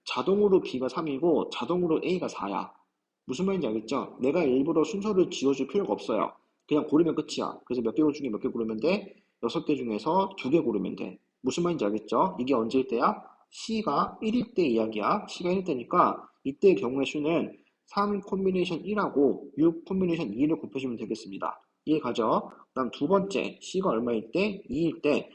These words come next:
이번에 C가 이라고 치면은 얘가 이면은 고를 수, D가 될 수 있는 숫자가 뭐밖에 없어?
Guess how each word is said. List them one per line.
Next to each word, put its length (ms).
이번에 300
C가 280
이라고 360
치면은 680
얘가 280
이면은 580
고를 240
수, 180
D가 340
될 120
수 140
있는 120
숫자가 300
뭐밖에 240
없어? 380